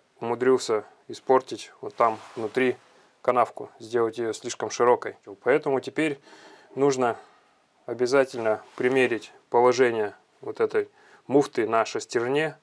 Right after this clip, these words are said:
и не допустить того, чтобы шестерня вставлялась только краем. А она вставляется именно так. По этой причине я уже снял с обратной стороны один миллиметр.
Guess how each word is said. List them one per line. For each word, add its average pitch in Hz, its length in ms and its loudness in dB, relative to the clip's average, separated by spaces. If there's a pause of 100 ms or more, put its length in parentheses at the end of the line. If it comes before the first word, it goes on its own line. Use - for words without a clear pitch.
(180)
и 131 200 0
не 120 100 -2
допустить 123 540 -4
того, 123 200 2
чтобы 113 480 -2 (180)
шестерня 127 520 -2
вставлялась 117 500 2
только 110 300 -8
краем. 110 380 0 (200)
А 113 140 6
она 120 140 4
вставляется 127 640 0
именно 117 240 -2
так. - 300 -4 (200)
По 120 80 4
этой 135 180 4
причине 131 460 0
я 120 180 4
уже 123 240 2
снял 123 380 2 (160)
с - 100 -16
обратной 123 360 2
стороны 117 320 -4
один 113 320 -2
миллиметр. 131 520 0